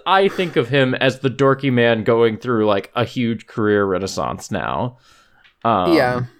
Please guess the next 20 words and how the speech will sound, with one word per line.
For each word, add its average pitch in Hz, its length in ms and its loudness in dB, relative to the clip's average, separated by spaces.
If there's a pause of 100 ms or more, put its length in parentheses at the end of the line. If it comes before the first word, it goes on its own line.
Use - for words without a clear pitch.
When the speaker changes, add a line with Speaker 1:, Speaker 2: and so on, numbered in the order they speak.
(1300)
Speaker 2:
No, 196 220 4
he 160 160 -4
was, 277 240 0
he 202 160 -4
was 277 180 -2
big 143 420 2
when 110 140 -4
this 127 160 -4
movie 143 240 -2
came 131 180 -4
out. 113 320 -8 (520)
Speaker 1:
Yeah. 110 160 -2 (300)
Speaker 2:
Um, 107 360 -12 (760)
like, - 380 0
I 180 120 2
feel 302 160 -2
like 330 160 0
everybody 113 800 0 (720)
who's, 139 340 -2
like, 120 480 -4